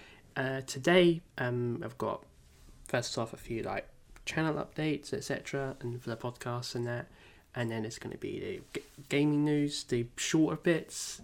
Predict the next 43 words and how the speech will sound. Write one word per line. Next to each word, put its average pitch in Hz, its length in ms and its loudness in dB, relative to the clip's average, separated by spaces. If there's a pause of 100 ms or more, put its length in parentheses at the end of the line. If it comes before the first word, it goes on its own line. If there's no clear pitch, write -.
(120)
mainly 120 180 0
the 107 120 -2
good 120 180 2
stuff 120 320 -4
and 107 140 -4
dates - 340 -4
and 120 140 -2
that. 123 240 -2 (440)
And 123 220 6
then 180 160 8
there's 180 460 6
the, 170 460 8 (260)
the 143 100 6
Western 160 460 6
gaming 165 340 6
stuff, 160 340 0
which - 200 0
is, 127 60 -2
like, - 120 0
the - 60 -2
big 123 440 4
major 120 280 2
news 113 320 0
that - 120 -8
you 117 80 -2
can't 135 320 2
miss, 131 440 -2 (480)
uh, 139 160 6
most 170 320 8
of 165 80 4
which - 200 4
involving 131 460 4
Square 120 300 2
Enix 139 400 4
in 160 60 4
some 160 280 4
way, 170 320 4 (460)
which - 320 -2
is, 120 160 0
uh, 113 260 2 (320)
unsurprising, 151 920 4 (340)
but 131 100 -2
also 117 520 0